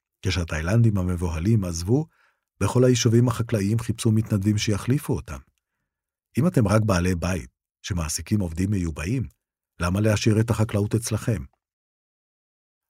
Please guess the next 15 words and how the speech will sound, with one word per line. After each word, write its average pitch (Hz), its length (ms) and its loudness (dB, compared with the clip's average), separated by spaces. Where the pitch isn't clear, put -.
הקרקעות 117 520 2
החקלאיות 110 680 2
הן 95 100 2
לא 87 140 0
שלנו, 90 640 -2
הן 113 120 2
של 110 180 0
המדינה. 90 460 -2
היא 101 220 2
החכירה 127 500 0
לנו 76 280 -6
את 80 120 -10
האדמה, 82 680 -6
לעבדה 92 680 -2
ולשומרה, 87 680 -2